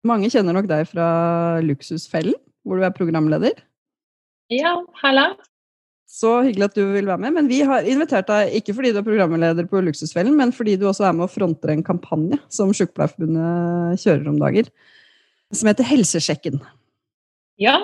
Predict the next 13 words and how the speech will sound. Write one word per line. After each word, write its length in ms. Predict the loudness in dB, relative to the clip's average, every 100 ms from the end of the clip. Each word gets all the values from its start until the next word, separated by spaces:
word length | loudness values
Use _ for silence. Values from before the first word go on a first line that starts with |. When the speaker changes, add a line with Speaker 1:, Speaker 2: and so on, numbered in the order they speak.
| 2
Speaker 2:
det 100 | 4 4 2
har 100 | 0
jo 140 | 2
vært, 320 | 0 -2 -12 _ -6
eh, 880 | -4 -2 -4 -6 -6 -6 -6 -6 0
veldig 400 | 0 0 2 2 2 0
givende, 500 | -2 0 -2 -4 -2
både 300 | 2 2 0
å 20 |
få 140 | -2 -4
være 260 | -4 -6
med 200 | -6 -2
i 100 | -2